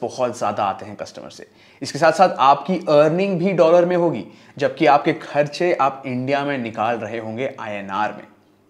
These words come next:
राइट? So, आपको ये सही में सोचना चाहिए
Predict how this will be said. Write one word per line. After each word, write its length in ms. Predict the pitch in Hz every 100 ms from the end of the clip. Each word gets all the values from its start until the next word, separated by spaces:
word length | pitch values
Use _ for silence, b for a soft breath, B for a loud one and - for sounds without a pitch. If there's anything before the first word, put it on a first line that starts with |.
| -
राइट? 280 | 95 117 156 - B - -
So, 200 | - 156 - B B B -
आपको 300 | 123 - 170
ये 120 | 165
सही 400 | 165 - 143 190
में 100 | 196
सोचना 300 | 175 147 147
चाहिए 320 | 135 - -